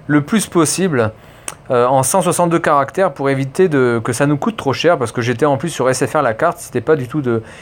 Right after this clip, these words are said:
il n'y avait pas vraiment encore à l'époque de, de forfait avec des S M S illimités ou quoi que ce soit. Il y avait des cartes, euh, où il y avait des forfaits, mais les forfaits n'étaient pas du tout illimités, même pour les S M S. Donc c'était la, la bonne époque. Alors de ce téléphone, qu'est-ce que je peux dire ? Premièrement qu'il était lourd, de,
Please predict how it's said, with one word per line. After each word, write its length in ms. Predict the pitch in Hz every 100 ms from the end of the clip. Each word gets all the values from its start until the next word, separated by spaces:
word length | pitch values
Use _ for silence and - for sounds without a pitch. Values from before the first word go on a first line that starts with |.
| - -
il 40 |
n'y 80 | 123
avait 100 | 131
pas 160 | 120 160
vraiment 240 | 139 151
encore 260 | 131 156 131
à 60 |
l'époque 460 | 113 113 151 147 127
de, 140 | 117
de 120 | 117
forfait 540 | 113 - 156 - 151 147
avec 240 | 120 117
des 80 | 120
S 240 | 127 139
M 120 | 135 139
S 200 | 135 -
illimités 600 | 127 120 113 135 139 135
ou 60 |
quoi 140 | 123 131
que 80 |
ce 40 | 110
soit. 380 | - 135 165 170 - - - 147 117
Il 40 |
y 40 | 131
avait 180 | 135 139
des 160 | 135
cartes, 440 | - 135 156 - 135
euh, 280 | 120 120
où 120 | 120 131
il 60 |
y 40 | 135
avait 160 | 131
des 100 | 143
forfaits, 540 | 143 131 - 160 180 160
mais 120 | 127
les 120 | 131
forfaits 320 | 131 - 185
n'étaient 180 | 151 139
pas 320 | - 208 208 -
du 260 | 131 - 220
tout 180 | 240 233
illimités, 480 | 196 180 151 131 196
même 240 | 165 196 180
pour 120 | 170
les 100 | 143
S 160 | 123
M 100 | 117
S. 280 | 123 - - - - - - - - -
Donc 220 | 135 196 208
c'était 280 | 190 247
la, 540 | 226 190 180 170 165 165
la 100 | 190
bonne 140 | 247
époque. 300 | 226 - 196
Alors 160 | 202 202
de 100 | 226
ce 80 | 220
téléphone, 460 | 240 214 220 214
qu'est-ce 160 | 226 220
que 80 | 208
je 80 |
peux 100 | -
dire ? 160 | 180 185
Premièrement 360 | - 190 196 190
qu'il 120 | 180
était 220 | 170 175
lourd, 320 | 160 190 208
de, 160 | 185